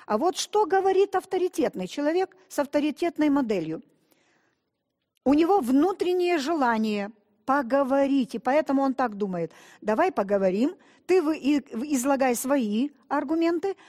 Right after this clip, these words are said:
а я свои, и мы придём к общему выводу». Вот так думает авторитетный человек или обладающий авторитетной моделью. Что интересно, при всех этих вот решениях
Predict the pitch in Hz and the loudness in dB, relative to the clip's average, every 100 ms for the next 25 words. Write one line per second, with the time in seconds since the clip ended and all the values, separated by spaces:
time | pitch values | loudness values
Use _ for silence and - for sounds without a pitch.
0 | - - 220 330 440 370 370 233 202 - | -8 -2 0 2 0 0 0 0 -4 -10
1 | _ - 370 508 330 285 403 427 349 349 | _ -4 2 2 0 0 0 2 -2 -2
2 | 339 302 294 302 220 208 180 170 - _ | 0 2 2 -2 -2 0 0 -4 -12 _
3 | _ 208 254 403 415 285 302 233 196 - | _ -2 0 0 0 0 2 2 0 -6
4 | _ _ _ _ - 175 - 247 320 - | _ _ _ _ -10 -6 -4 -2 -2 -2
5 | 440 254 220 - 208 202 175 - 240 262 | -2 -2 -4 -4 -4 -2 -4 -6 -4 -4
6 | - - - 208 214 196 277 381 - 381 | -6 -6 -4 0 0 2 0 0 0 -4
7 | 381 - 240 226 226 208 190 233 302 311 | -4 -6 -6 -4 -4 -4 -6 -2 -2 0
8 | 311 320 _ 233 285 240 214 170 170 - | -2 -2 _ -2 0 2 0 0 -6 -10
9 | _ _ _ _ _ _ _ _ _ _ | _ _ _ _ _ _ _ _ _ _
10 | _ _ - 403 453 440 403 370 226 - | _ _ -2 2 2 4 2 4 2 0
11 | 180 - _ _ _ _ _ _ _ 302 | -4 -6 _ _ _ _ _ _ _ 0
12 | 277 - 392 392 285 320 311 - 285 254 | 0 2 0 2 0 0 -2 -2 -4 -2
13 | 277 - 226 196 170 156 | -4 0 -2 0 -4 -8